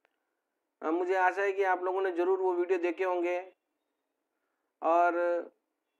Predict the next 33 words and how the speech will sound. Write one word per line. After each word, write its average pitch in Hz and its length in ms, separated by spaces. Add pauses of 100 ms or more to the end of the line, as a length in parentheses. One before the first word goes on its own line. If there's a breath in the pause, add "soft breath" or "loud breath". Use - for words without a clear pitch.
(1800)
इंपॉर्टेंट 180 440
पॉइंट्स 185 240
को 180 60
नोट 180 340
किए 185 160
होंगे। 180 460 (1200)
तो 160 60
जैसा 185 280
कि 208 540
आपको 175 300
पता 190 200
है 208 80
कि 202 100
ये 202 180
बिल्कुल 190 440
नया 185 300
चैप्टर 190 440
है, 175 80
एकदम 180 240
नाइन्थ 185 340
स्टैंडर्ड 208 300
में 208 120
आने 190 240
के 196 100
बाद 196 280
इसको 185 440
हम 180 240
पहली 185 280
बार 190 160
ही 190 60
बता 170 280
रहे 180 200
हैं। 190 180